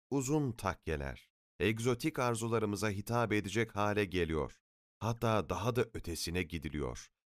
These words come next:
En burjuva mekanlarda biletle girilen eğlence ve konser salonlarında gösteriye dönüşüyor. Mevlana pazarı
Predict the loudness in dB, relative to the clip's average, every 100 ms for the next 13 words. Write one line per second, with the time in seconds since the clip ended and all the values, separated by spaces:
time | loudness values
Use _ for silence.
0 | _ 0 2 2 2 0 0 0 2 2
1 | 0 -2 0 0 0 -2 0 2 0 -2
2 | _ -2 0 0 0 -4 0 0 2 2
3 | 2 2 4 4 2 0 2 2 0 0
4 | 0 2 0 0 0 2 2 2 2 2
5 | 2 0 2 2 2 0 0 2 2 2
6 | -2 -4 -4 -6 -6 -6 -12 _ _ _
7 | _ _ _ 0 2 2 0 0 2 2
8 | 4 4 6 4